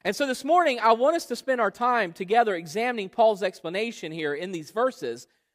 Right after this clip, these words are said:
of how and why, because this is his argument, it is illogical for the Colossian believers to turn from living in submission to Christ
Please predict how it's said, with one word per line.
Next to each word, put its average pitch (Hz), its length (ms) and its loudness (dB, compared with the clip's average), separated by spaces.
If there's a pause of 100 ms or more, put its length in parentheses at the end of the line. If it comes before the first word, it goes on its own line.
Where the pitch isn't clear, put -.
(100)
of 202 220 6 (240)
how 277 560 4
and 202 240 -2
why, 160 600 0 (240)
because 170 220 0
this 269 200 -4
is 269 100 -4
his 226 140 -2
argument, 156 460 2 (340)
it 220 120 6
is 196 220 2
illogical 190 1160 4 (420)
for 208 100 0
the 196 120 0
Colossian 285 580 4
believers 262 640 -2
to 190 100 -6
turn 254 400 -2
from 202 340 -2
living 285 260 -2
in 247 100 -6
submission 254 600 -4
to 233 120 -10
Christ 156 680 2